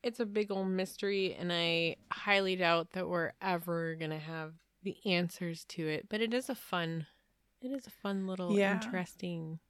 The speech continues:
Speaker 1: creepy thing to talk about.
Speaker 2: I did just find an article on languagegeek dot com.
Speaker 1: Mm-hmm.
Speaker 2: And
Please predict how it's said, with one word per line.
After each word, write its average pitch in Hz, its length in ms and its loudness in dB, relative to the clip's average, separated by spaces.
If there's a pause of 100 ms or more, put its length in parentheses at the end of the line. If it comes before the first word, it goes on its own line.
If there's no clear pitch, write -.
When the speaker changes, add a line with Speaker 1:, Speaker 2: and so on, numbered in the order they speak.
(1300)
Speaker 1:
creepy 208 400 -4
thing 160 300 -4
to 160 80 -6
talk - 280 -10
about. 165 360 -6 (360)
Speaker 2:
I 233 140 8
did 233 280 8
just - 380 0
find 214 680 4
an 196 140 2
article 196 580 4
on 175 340 0
languagegeek 202 1040 0
dot - 260 0
com. 170 520 -2 (420)
Speaker 1:
Mm-hmm. 180 360 2 (100)
Speaker 2:
And 208 500 4